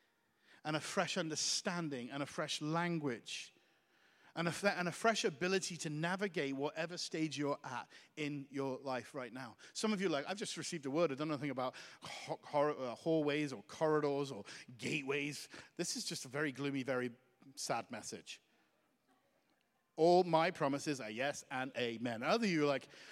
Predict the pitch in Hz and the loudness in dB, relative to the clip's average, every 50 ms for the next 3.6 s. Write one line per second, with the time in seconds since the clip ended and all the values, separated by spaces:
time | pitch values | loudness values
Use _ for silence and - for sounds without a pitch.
0 | - - 170 - - - - 233 262 262 302 302 311 311 311 302 311 320 320 - | -8 -6 -4 -4 2 4 4 4 6 4 4 4 4 6 6 6 6 4 2 4
1 | - 302 302 320 294 - 330 320 320 - - - - - - - - 202 214 196 | 4 4 6 6 4 4 2 2 0 0 -2 -6 -10 -14 -14 -12 -2 2 6 8
2 | 185 180 151 123 - - 285 349 - - 330 330 302 294 294 269 277 269 254 262 | 8 8 6 4 12 12 12 12 12 12 8 6 8 8 8 8 8 8 8 8
3 | 247 190 226 240 220 196 185 160 151 127 107 - | 10 12 12 12 12 12 12 10 8 6 0 -4